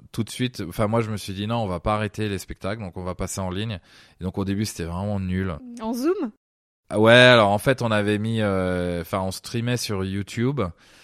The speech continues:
Speaker 1: Et, euh, on avait quand même une, euh, une plateforme qui s'appelle O B S, euh, tu vois, une espèce de régie, euh, et cetera. Donc, on avait des jingles, et cetera.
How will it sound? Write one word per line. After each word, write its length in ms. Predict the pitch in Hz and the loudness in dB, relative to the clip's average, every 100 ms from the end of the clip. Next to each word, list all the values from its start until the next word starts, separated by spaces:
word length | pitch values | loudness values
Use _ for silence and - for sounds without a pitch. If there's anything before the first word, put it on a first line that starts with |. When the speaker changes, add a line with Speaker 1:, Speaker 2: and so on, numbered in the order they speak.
| _ - | _ -4
Speaker 1:
Et, 200 | 95 104 | 2 4
euh, 840 | 101 98 95 92 92 90 90 90 82 | 6 4 4 4 4 4 2 2 0
on 120 | 104 | -2
avait 220 | 107 117 | 0 0
quand 160 | - 131 | 2 2
même 240 | 139 135 | 4 2
une, 180 | 113 107 | 0 0
euh, 340 | 101 98 95 90 87 87 | 0 0 -2 -4 -8 -12
une 140 | 104 101 | -12 -6
plateforme 500 | 107 104 - 120 117 | -2 -2 0 -2 -2
qui 100 | - | -6
s'appelle 300 | 101 101 98 | -6 -4 -4
O 100 | - | -2
B 80 | 104 | 0
S, 360 | 110 113 117 - | 2 2 0 -4
euh, 920 | 95 92 90 90 87 87 85 85 78 78 | -4 -2 -2 -2 -2 -4 -6 -6 -8 -8
tu 80 | - | -4
vois, 120 | 110 | -2
une 80 | 101 | -2
espèce 360 | - 107 101 | -2 -2 -2
de 80 | 95 | -2
régie, 640 | 98 110 98 101 113 113 107 | 0 0 0 -2 -2 0 0
euh, 200 | 92 90 | 0 -4
et 40 | 87 | -6
cetera. 380 | 90 110 120 | -2 2 2
Donc, 160 | 113 101 | 2 -2
on 40 | |
avait 220 | 98 95 98 | -4 -4 -4
des 140 | 92 | -6
jingles, 520 | 87 104 104 110 113 | -6 -6 0 2 2
et 60 | 95 | 0
cetera. 440 | - - 95 120 | -4 -6 -2 -2